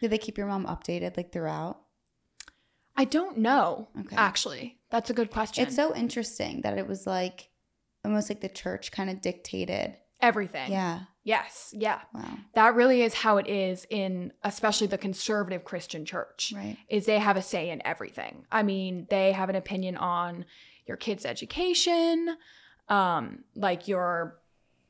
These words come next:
Speaker 2: marriage, like,
Speaker 1: Mm-hmm.
Speaker 2: really, like, everything. Like, they had to have a say. I mean, there were even, so every elder, if I remember this correctly, every elder was appointed a certain amount of families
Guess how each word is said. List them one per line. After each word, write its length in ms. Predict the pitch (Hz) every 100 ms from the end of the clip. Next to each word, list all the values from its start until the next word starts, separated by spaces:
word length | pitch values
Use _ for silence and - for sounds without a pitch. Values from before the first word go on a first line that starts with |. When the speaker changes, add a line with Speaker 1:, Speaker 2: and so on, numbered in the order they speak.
| _
Speaker 2:
marriage, 960 | 202 196 190 220 285 285 294 269 - -
like, 220 | 220 190
Speaker 1:
Mm-hmm. 160 | 185 196
Speaker 2:
really, 260 | 233 220 208
like, 240 | 196 - -
everything. 540 | 214 196 165 175 143
Like, 260 | 170 190 -
they 260 | 196 190 190
had 240 | 170 180
to 60 | 170
have 100 | 165
a 40 |
say. 380 | - 160 165 127
I 80 | 247
mean, 260 | 240 214 214 - - - -
there 140 | 226
were 160 | 220 -
even, 600 | 233 220 226 220 220 - -
so 160 | 269 -
every 320 | 226 220 - -
elder, 580 | 202 214 240 247 262 -
if 100 | -
I 40 |
remember 260 | 214 202 196
this 140 | 202
correctly, 420 | - 208 202 214 -
every 280 | 208 208 -
elder 420 | 196 202 247 262
was 180 | 240 220
appointed 520 | 220 - 196 185 202 190
a 60 |
certain 280 | - 208 202
amount 160 | 185 160
of 80 | -
families 640 | 185 175 196 233 247